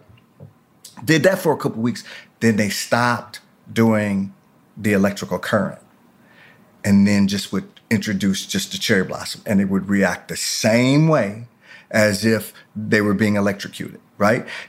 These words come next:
When they took blood samples from their bloodstream, they found that there was more of a presence of cortisol, more of a presence of, at higher levels, right? Because they had to be on point to think about, "Well, when's the next thing gonna happen,"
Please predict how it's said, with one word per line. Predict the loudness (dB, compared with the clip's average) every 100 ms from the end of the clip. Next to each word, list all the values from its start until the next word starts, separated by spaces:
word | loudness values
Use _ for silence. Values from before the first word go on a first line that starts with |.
| -4
When | -2
they | 0
took | -2 -2 -4 -2
blood | 2 4 2
samples | -2 -4 -4 -8
from | -2 0
their | 0
bloodstream, | 0 0 0 -2 -2
they | -2
found | -2 -2 -2 -4 -10 -18 -18
that | -6
there | -4
was | 0
more | 2 2 2
of |
a | -2
presence | 0 -2 0 -4 -4
of | -8 -8 -6
cortisol, | 0 0 2 0 0 -4 -10 _ _ _
more | -12 -10
of |
a | -10
presence | -4 -4 -2 -6 -4
of, | -4 -4 -6 -14 -20 -2
at | 0
higher | 2 2 4 4
levels, | 4 2 -4 -14 -20 -6 0
right? | 0 0 -8 -18 -6
Because | 0 2 2
they | 2
had | 2 2 2 2
to | -2
be | -2 -4 -4 -2
on | 0 0 0
point | 0 2 2 -2
to | -6
think | -4 -2
about, | 0 0
"Well, | -2
when's | -2 -2 0
the | 2
next | 2 0 -4
thing | -4 -2
gonna | -2 0
happen," | 0 -2 -6